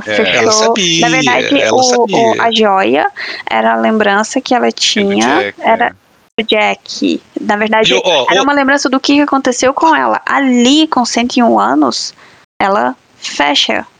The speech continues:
Speaker 1: Uhum.
Speaker 2: aquela parte. E é, é, é, na verdade, o que me dá a entender é a Rose ali aceita o que aconteceu com ela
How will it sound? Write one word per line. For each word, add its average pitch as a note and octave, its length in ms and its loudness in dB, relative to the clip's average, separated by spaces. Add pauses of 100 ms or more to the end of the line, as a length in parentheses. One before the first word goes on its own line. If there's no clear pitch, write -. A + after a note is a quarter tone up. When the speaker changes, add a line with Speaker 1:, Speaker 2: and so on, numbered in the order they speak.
(120)
Speaker 1:
Uhum. - 120 -6
Speaker 2:
aquela G3+ 260 -2
parte. G#3+ 640 -4 (100)
E A3 80 2
é, G#3 60 2 (180)
é, - 180 -6
é, - 80 -6 (120)
na B3 160 0
verdade, C#4 320 0
o - 20 0
que C#4 100 -2
me B3+ 120 0
dá B3 80 0
a D4 40 2
entender C#4+ 360 0
é A#2+ 260 0 (400)
a G#3 120 -4
Rose A3 500 0 (520)
ali G#3+ 360 0 (120)
aceita A3 720 -2 (760)
o C4 60 -12
que - 100 -2
aconteceu A#3+ 540 0
com A3 240 0
ela G3 340 0